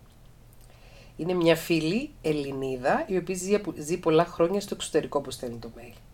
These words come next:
Τις λέξεις σας, τις άγνωστες, θα σας εξηγήσω μετά. Οι ιστοσελίδες είναι γεμάτες με love scammers και τα θύματα άπειρα. Δεν έχω να σας γράψω δική μου ιστορία περί του θέματος.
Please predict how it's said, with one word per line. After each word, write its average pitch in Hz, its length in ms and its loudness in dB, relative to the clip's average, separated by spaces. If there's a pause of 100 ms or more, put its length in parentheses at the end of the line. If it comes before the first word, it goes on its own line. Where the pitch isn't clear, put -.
(1400)
Τις 165 180 0
λέξεις 202 340 8
σας, 277 140 4
τις 175 160 2
άγνωστες, 220 500 8
θα 220 160 6
σας 170 180 -4
εξηγήσω 165 480 0
μετά. 156 500 4 (680)
Οι - 80 -4
ιστοσελίδες 170 760 2
είναι 277 180 0
γεμάτες 202 460 4
με 175 140 4
love 208 400 6
scammers 135 680 -2 (360)
και 160 120 0
τα 147 140 2
θύματα 285 520 -2
άπειρα. 135 500 0 (920)
Δεν 294 220 6 (100)
έχω 269 140 6
να 185 100 6
σας 160 180 0
γράψω 156 480 4
δική 147 280 -2
μου 170 80 4
ιστορία 151 440 0
περί 147 180 -2
του 135 140 -8
θέματος. 131 760 -6